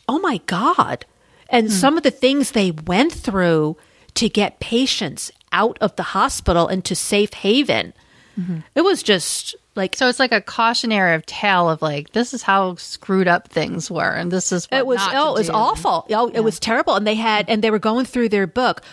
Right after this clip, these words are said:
Speaker 1: what to do in case of a nuclear disaster, what to do in case this
Speaker 2: Hmm.
Speaker 1: happens, what to do in case that happens, what to do in this situation. And she's, like, flipping the page, flipping the page, flipping the page. And it was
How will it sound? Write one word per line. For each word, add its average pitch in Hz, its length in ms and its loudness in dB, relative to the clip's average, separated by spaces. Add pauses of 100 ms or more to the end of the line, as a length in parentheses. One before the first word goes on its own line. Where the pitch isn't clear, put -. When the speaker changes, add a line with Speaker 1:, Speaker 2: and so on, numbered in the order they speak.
(120)
Speaker 1:
what 165 220 -4
to 202 80 -6
do 196 300 0
in 202 60 -2
case 262 240 0
of 311 60 -2
a 339 60 0
nuclear 381 420 0
disaster, 175 500 -2
what 185 200 -2
to 226 80 -2
do 220 260 0
in 240 80 0
case 254 540 -2 (280)
this 381 220 0
Speaker 2:
Hmm. 214 60 -2
Speaker 1:
happens, 196 460 -2
what 220 140 2
to 220 80 -4
do 233 180 2
in 254 100 0
case 294 320 0
that 294 380 0
happens, 160 440 -2
what 202 120 -2
to 208 60 -10
do 226 220 2
in 226 200 0
this 453 200 0
situation. 170 600 0
And 185 100 -6
she's, 233 240 0
like, 202 180 2 (180)
flipping 214 340 2
the 214 60 0
page, 170 300 0
flipping 196 220 -2
the 196 80 0
page, 170 340 0
flipping 208 220 -2
the 208 60 -4
page. - 220 -4 (320)
And 220 160 0
it 202 80 -4
was 202 180 0